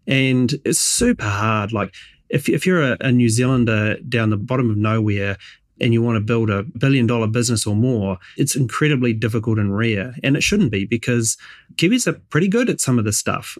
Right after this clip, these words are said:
They're just cocooned in an, in an environment that's not very helpful in achieving it.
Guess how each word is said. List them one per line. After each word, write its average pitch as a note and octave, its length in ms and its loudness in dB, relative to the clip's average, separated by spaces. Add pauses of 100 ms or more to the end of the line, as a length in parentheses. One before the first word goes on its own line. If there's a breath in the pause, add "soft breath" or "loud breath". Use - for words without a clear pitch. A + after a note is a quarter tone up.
(120)
They're C3 80 2
just C3+ 200 2
cocooned C#3+ 420 2
in B2+ 100 2
an, A2+ 200 0
in B2 100 0
an A2 140 2
environment G#2+ 600 0
that's - 220 -4
not A#2 380 0 (560 loud breath)
very A#2+ 340 0
helpful A#2 520 0
in G#2+ 160 4
achieving A#2 440 2
it. - 200 -10